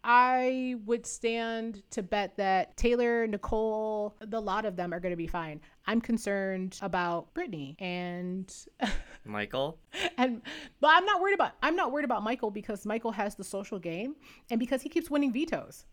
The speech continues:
Speaker 1: I'm not worried, 'cause if it really comes down to that, he'll veto himself and be like, "Bye, girl."
Speaker 2: Well, if he gets the power of veto, if he were to be on the block this week, Brittany would also be safe.
Speaker 1: Yes, but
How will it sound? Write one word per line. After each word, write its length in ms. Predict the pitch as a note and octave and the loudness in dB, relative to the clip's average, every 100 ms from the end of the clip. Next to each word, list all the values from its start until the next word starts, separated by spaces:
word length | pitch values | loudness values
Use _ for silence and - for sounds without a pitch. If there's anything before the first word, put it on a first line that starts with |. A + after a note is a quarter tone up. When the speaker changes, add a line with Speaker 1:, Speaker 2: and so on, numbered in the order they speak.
| - | -6
Speaker 1:
I'm 140 | - E4 | 0 2
not 160 | E4 | 4
worried, 260 | A#3 D4+ E3 | 2 0 0
'cause 160 | A3+ A3+ | -2 -2
if 100 | C4 | -2
it 120 | C4+ | 0
really 200 | C#4 D#4 | 0 0
comes 220 | C4 A#3 | -4 -4
down 200 | G#3+ B3+ | -2 -4
to 80 | C#4 | -2
that, 240 | E4+ F4+ - | -2 -4 -2
he'll 120 | D4+ | -2
veto 280 | D4 - B3+ | 0 -2 -2
himself 360 | B3 B3 C4+ | -2 -2 -4
and 60 | A3 | -4
be 60 | G#3+ | -4
like, 180 | G3+ | 6
"Bye, 180 | C#4 E4+ | 12 12
girl." 520 | F4+ E4 D4 B3+ C#4 - _ | 12 12 12 8 4 -6 _
Speaker 2:
Well, 380 | C3 D3 C#3 - _ _ - | 0 2 2 -2 _ _ -6
if 160 | C#3 - | -6 -4
he 260 | D#3 E3 | -4 0
gets 200 | D#3 E3 | 0 0
the 60 | D3+ | 0
power 280 | D#3 D3 C#3 | 6 8 6
of 100 | A#2+ | 0
veto, 420 | C3+ F3+ D3 A#2 | -4 0 2 4
if 160 | A2+ - | 0 -4
he 80 | B2 | -4
were 400 | A#2 A2+ A2 G#2+ | 0 2 0 -2
to 160 | - A2+ | -6 -10
be 300 | A2 A2 F#2+ | -6 -6 -4
on 200 | G#2+ G#2 | -4 -4
the 60 | |
block 520 | F#2 A2 B2+ E3+ F3 - | -6 0 6 6 6 -2
this 260 | G#2 - | -8 -8
week, 380 | G2+ G2 G#2+ - _ - | -12 -10 -10 -12 _ 2
Brittany 280 | E3 D#3+ A#2+ | 2 4 0
would 100 | A#2 | 2
also 320 | C#3 D#3+ A#2+ | 2 2 -4
be 140 | G2+ | -6
safe. 380 | F#2+ G#2 F#2 F#2 | -8 -8 -8 -10
Speaker 1:
Yes, 320 | D4 D#4+ D4 - | -4 -2 -2 0
but 140 | C4+ | -2